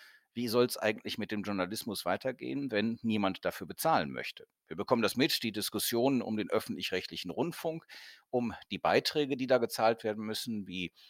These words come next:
heftig die zum Teil ausgetragen werden. Wir bekommen das mit, dass viele Menschen mir auch sagen, „Ja, also, 'ne Nachricht, die wichtig ist, wird mich schon irgendwie erreichen. Über soziale Netzwerke, im Internet, warum sollte ich dafür bezahlen?“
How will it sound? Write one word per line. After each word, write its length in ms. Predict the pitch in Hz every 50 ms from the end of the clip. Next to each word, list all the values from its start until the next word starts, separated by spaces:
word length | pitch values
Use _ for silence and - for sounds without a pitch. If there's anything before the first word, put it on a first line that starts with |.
| - _ _ _
heftig 540 | - 87 95 - - - - 156 139 -
die 160 | - 139 127 -
zum 200 | - 143 127 117
Teil 240 | - 113 113 120
ausgetragen 800 | - 71 110 117 - - - - - - 104 104 107 101 113 107 -
werden. 400 | 107 104 107 104 - 117 117 - - - - - - _ -
Wir 200 | 117 113 110 -
bekommen 320 | - - - - 127 127 131
das 180 | 117 110 -
mit, 280 | 131 123 120 - - -
dass 240 | 110 101 - - - -
viele 500 | - - - - 139 143 135 143 - 214 - _ _ _ _ _ _
Menschen 640 | _ - 87 101 113 143 147 - - 139 143 131 123
mir 260 | 113 117 120 120 - -
auch 140 | 117 107
sagen, 500 | - - 107 104 113 120 113 117 120 110
„Ja, 320 | 92 98 95 110 120 156 -
also, 300 | - 107 95 101 101 - _ - 101 - _ _ - _ _
'ne 100 | - 92
Nachricht, 400 | 80 78 73 101 104 147 120 -
die 100 | - 95
wichtig 300 | 95 127 131 - 160 131
ist, 180 | 139 139 123 -
wird 140 | 127 131 131
mich 120 | 135 113 -
schon 100 | 127 113
irgendwie 280 | 110 123 123 117 120
erreichen. 440 | 104 85 80 76 85 87 - - 80
Über 160 | 78 90 95
soziale 400 | 101 104 - - 131 120 127 131
Netzwerke, 560 | 139 143 151 151 - - 131 123 127 - -
im 100 | 117 92
Internet, 540 | - 92 139 135 120 90 90 107 113 - -
warum 240 | 98 92 92 107 110
sollte 260 | 95 98 101 117 -
ich 80 | 101 -
dafür 280 | - 104 - - 104
bezahlen?“ 500 | 92 110 - - 170 151 110 82 80 71